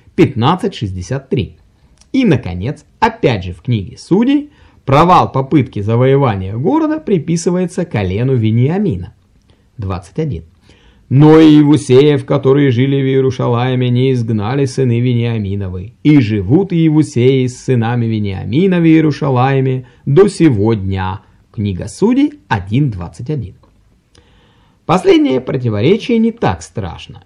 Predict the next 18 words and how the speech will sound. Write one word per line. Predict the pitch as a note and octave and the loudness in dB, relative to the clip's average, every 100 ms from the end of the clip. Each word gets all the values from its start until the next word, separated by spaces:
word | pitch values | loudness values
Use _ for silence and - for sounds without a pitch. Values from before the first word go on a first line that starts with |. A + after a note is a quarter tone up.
| - | -8
Его | A2 A2+ F#3 | -4 0 2
можно | C#3+ C3 A2+ | 2 0 -2
объяснить | F#2+ F2 - C3+ B2+ - | -6 -8 -6 -4 -4 -6
тем, | - F#2 G#2 - _ _ _ _ _ | -12 -10 -10 -14 _ _ _ _ _
что | - E3 B2+ - - | -4 0 0 -2 -2
Иерусалим | D#3 B2+ - F#2+ E2+ G#2+ E3+ G#3+ | 2 2 0 -10 -8 -2 -2 -2
располагался | - D#3 - G#2 F2+ G#2 F3+ G3 | -6 -8 -6 -8 -6 -6 -6 -2
на | G3+ | -2
границе | D3+ G#2 F2+ D#3+ - | -2 -2 -4 -4 -4
владений | F#3+ C#3+ F#2+ F#2+ B2 E3+ | -2 -2 -2 -2 -2 -2
двух | A2 G2 G#2 | -4 -6 -8
данных | F2 F2 A#2+ - | -8 -6 -8 -2
колен. | C#4 A3 E2 - _ _ _ _ | -2 -2 -6 -16 _ _ _ _
Итак, | F#3 F3+ - - _ | -6 -4 -8 -14 _
библейские | - D3 C3+ G#2 - C#3 G#3+ | 2 2 2 -2 -8 -6 -4
источники | - F#4+ - C4 A3+ | 2 2 2 -6 -6
содержат | F3+ D#3+ F3 D#3 A#2 G2+ | -6 -4 -2 -2 -4 -8
различные | F#2 F#2 D3 - A3+ A3+ | -8 -4 -4 -4 -4 -4